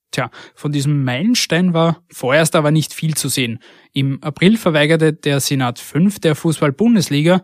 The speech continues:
der Austria in erster Instanz die Lizenz. Durch Anstrengungen von Investoren und Gönnern konnte man aber doch aufatmen, erhielt die Lizenz in zweiter Instanz,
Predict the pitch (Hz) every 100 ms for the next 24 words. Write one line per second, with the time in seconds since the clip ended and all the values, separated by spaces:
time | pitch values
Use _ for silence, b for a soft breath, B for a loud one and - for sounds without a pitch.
0 | - 175 139 135 - 143 135 - 127 123
1 | 151 139 127 123 127 - 135 135 139 135
2 | 123 - - _ 143 139 - - - 139
3 | 156 - 151 156 160 151 - 151 - 139
4 | 131 - 131 190 262 185 151 - 160 208
5 | 170 214 208 160 170 170 160 160 156 147
6 | - 135 - - 131 151 - 170 170 180
7 | 196 b b b _ - 170 170 165 156
8 | - 131 127 - 143 - 120 117 135 139
9 | - 139 135 -